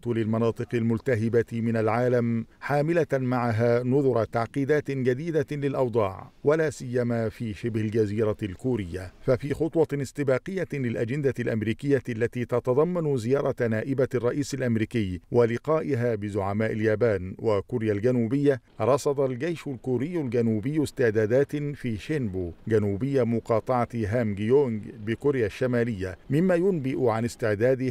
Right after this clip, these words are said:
لاختبار صاروخ باليستي جديد تطلقه غواصة. خطوة تأتي بمثابة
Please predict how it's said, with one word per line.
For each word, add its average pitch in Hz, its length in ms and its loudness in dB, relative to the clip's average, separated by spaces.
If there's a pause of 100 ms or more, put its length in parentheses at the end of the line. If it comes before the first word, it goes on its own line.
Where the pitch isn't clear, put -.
(360)
لاختبار 123 720 -2
صاروخ 127 520 0
باليستي 123 840 -2
جديد 120 720 0
تطلقه 123 640 -2
غواصة. 107 840 0 (160)
خطوة 180 560 0
تأتي 165 340 -4
بمثابة 131 560 -2